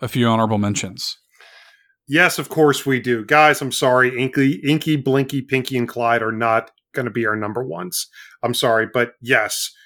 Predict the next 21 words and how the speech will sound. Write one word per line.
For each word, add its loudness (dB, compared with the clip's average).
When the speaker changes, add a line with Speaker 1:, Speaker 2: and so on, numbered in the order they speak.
Speaker 2:
they 2
are 2
iconic. -6
Speaker 1:
Of -4
Speaker 2:
They're 2
Speaker 1:
course. 2
Speaker 2:
absolutely 0
iconic. -2
Uh, 4
so 0
we 4
will 2
shout -2
them -4
out, -2
but -4
I'm, -12
I'm -6
sorry. -4
They're, 0
they're -6